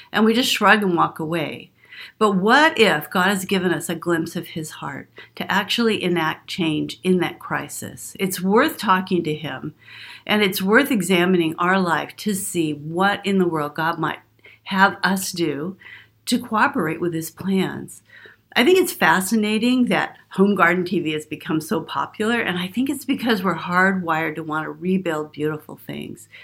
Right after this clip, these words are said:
We identify with This Old House because it tells stories of redemption, taking something in disrepair and making it fabulously new. This is also God's nature.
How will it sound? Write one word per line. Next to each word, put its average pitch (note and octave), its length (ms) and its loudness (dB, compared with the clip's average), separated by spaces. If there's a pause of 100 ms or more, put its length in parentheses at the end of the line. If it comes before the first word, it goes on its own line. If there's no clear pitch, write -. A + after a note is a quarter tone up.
(140)
We B3 220 2
identify A3 560 2
with F3 240 -2
This F3 240 -4
Old E3 220 -4
House - 420 -8
because F#3 340 -4
it - 220 -8 (320)
tells C#4+ 360 0
stories A3 460 2
of F3 140 -6
redemption, E3 760 -4 (280)
taking C4 320 2
something A#3+ 420 2
in F3+ 140 4
disrepair E3 760 -4
and D3+ 160 -2
making F3+ 300 0
it - 160 -4
fabulously E3+ 800 -2
new. C3+ 400 -8 (760)
This E4+ 240 2
is B3+ 180 2
also A3+ 380 6
God's F3+ 360 0
nature. D3 600 -4